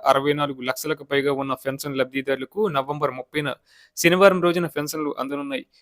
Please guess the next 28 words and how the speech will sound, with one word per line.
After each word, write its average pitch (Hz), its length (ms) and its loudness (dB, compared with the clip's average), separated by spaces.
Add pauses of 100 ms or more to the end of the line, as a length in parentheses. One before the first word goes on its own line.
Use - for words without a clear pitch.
(140)
వరుసగా 151 400 6
రెండు 147 280 2
నెలల 143 420 0
పెన్షన్లు 139 480 -6
తీసుకుని 135 420 -6
వారు 135 180 2
సైతం 131 340 -4 (400)
మూడో 175 260 6
నెల 180 260 4
ఒకేసారి 160 500 2
పెన్షన్లు 143 380 -6
తీసుకునే 143 360 -6
విధంగా 139 340 -2
ప్రభుత్వం 139 440 -2
వెసులుబాటు 135 480 -4
కల్పించింది. 135 560 -12 (420)
దీంతో 151 340 4 (160)
ఈ 143 80 4
నవంబర్ 160 500 4
నెల 156 220 4
తొలి 147 280 0
రోజున, 151 300 0 (160)
చివరి 143 300 -2
రోజున 151 260 0 (180)
ఒకే 156 240 0
నెల 165 220 2
రెండు 143 280 -2
సార్లు 151 360 -2